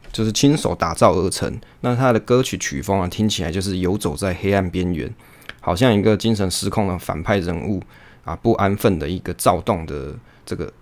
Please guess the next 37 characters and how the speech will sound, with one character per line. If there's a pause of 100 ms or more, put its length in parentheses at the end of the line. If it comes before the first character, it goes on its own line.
(200)
曲
风。 (840)
那 (160)
它
有 (120)
围
绕
一
些 (300)
元
素
在，
比
如
说
失
控
人
格
的
这
个
词
曲
啊，
或
是， (340)
啊，
烟
灰
绿
调
的
一
些
画
面